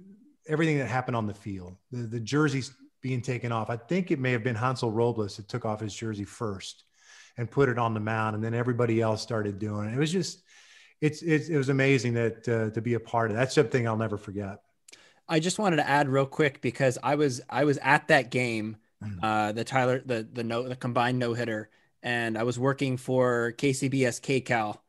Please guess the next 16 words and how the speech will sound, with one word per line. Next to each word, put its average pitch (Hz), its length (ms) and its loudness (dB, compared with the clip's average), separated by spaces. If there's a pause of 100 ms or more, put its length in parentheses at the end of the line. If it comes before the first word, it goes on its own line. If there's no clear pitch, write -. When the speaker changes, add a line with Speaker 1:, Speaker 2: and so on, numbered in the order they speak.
(340)
Speaker 2:
and 113 540 -4 (140)
I 123 100 0
was 123 240 -2 (240)
covering, 143 640 6
you 127 140 -4
know, 120 160 -2
the 123 140 -2
aftermath 127 720 0
of, 110 260 -6
of 110 200 -8
the 113 80 -8
Tyler 113 280 -6
Speaker 1:
Mm. 110 60 -8
Speaker 2:
Skaggs 113 520 -8 (520)
tragedy. 135 720 4 (360)
And 135 560 2